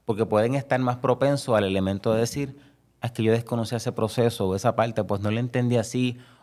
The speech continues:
o ese adiestramiento, pues, pues no, no, no le presté principal atención", eh, y traen elementos para fallar en asuntos administrativos, pero que no es cualquier cosa.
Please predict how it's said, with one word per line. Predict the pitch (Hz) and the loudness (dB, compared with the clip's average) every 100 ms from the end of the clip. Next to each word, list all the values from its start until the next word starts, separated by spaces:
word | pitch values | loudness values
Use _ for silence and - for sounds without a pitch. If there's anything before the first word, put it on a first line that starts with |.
| _ | _
o | 110 107 110 | 6 8 8
ese | 113 143 | 6 2
adiestramiento, | 131 127 123 127 127 127 120 123 113 | 2 2 2 2 2 4 6 4 4
pues, | 117 113 113 | 2 2 0
pues | 120 | 0
no, | 107 110 110 | 0 0 0
no, | 120 110 113 110 | 2 4 4 4
no | 117 | 4
le | 123 | 4
presté | 123 120 131 | 2 2 2
principal | 120 127 123 120 120 | 2 -2 0 2 4
atención", | 117 110 - 135 113 104 104 - - - _ | 4 0 -2 0 0 0 -6 -18 -20 -20 _
eh, | 113 113 | -4 -4
y | 123 | -4
traen | 113 104 113 | -2 0 2
elementos | 123 135 147 202 156 123 - | 0 0 0 -2 -2 -4 0
para | 135 156 127 131 - _ _ _ _ _ _ - - | 2 4 2 -2 -12 _ _ _ _ _ _ -20 2
fallar | 113 95 127 143 | 2 6 4 4
en | 113 | -2
asuntos | 104 101 95 | -4 -2 2
administrativos, | 120 123 123 147 147 208 170 165 - _ _ _ | 2 2 0 0 0 0 0 -2 -12 _ _ _
pero | - 131 | 4 4
que | 143 | 4
no | 190 | 0
es | |
cualquier | 196 139 101 | 0 -2 -8
cosa. | 80 - | -10 -12